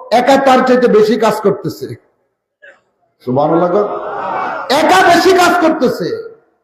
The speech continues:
আজান দিয়েছে, সময় খুব কম, আজান দিয়েছে, হাইয়া আলাস সালাহ বলছে, যুবক কাজ বন্ধ করে দিছে।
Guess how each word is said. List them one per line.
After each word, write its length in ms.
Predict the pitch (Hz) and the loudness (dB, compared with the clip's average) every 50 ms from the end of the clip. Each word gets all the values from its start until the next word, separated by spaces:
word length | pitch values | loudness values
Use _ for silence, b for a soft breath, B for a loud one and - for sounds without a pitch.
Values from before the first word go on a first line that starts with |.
| _ _ _ _ _ _ _ | _ _ _ _ _ _ _
আজান 400 | - - 190 190 247 262 269 254 | 0 0 2 4 2 2 2 2
দিয়েছে, 720 | 208 247 240 220 - - - 156 - - - - - - - - | 2 4 4 2 2 0 -2 -6 -8 -8 -10 -14 -16 -20 -20 -12
সময় 360 | - - 208 208 226 226 - | -4 -2 0 2 4 2 2
খুব 160 | - 208 - | 2 2 2
কম, 500 | - - - 185 180 - - - - B B B B B B B B | 0 0 0 0 0 0 -2 -4 -6 B B B B B B B B
আজান 440 | 202 226 240 285 302 330 349 339 339 | -2 2 2 4 4 4 4 4 4
দিয়েছে, 680 | 330 330 320 - - - 254 202 165 - - - - - - - - - _ _ _ _ _ _ | 4 4 4 2 2 2 2 0 0 -2 -4 -6 -10 -14 -16 -20 -20 -20 _ _ _ _ _ _
হাইয়া 300 | - - 233 240 269 254 | -4 0 2 4 4 4
আলাস 260 | 254 254 254 254 - | 4 4 2 2 2
সালাহ 200 | 262 254 247 247 | 2 2 4 4
বলছে, 600 | 208 226 220 214 - - 185 165 143 123 113 - - 127 | 4 4 4 2 2 0 -2 -2 -2 -4 -6 -10 -8 -2
যুবক 360 | 147 220 214 226 226 226 226 | 0 2 4 4 4 4 4
কাজ 160 | 208 208 208 | 2 2 2
বন্ধ 260 | 180 190 202 196 180 190 | 2 2 2 2 2 2
করে 220 | - 180 170 165 | 2 2 0 0
দিছে। 460 | 165 143 - - - 107 85 82 - | -2 -4 -8 -10 -12 -12 -14 -14 -16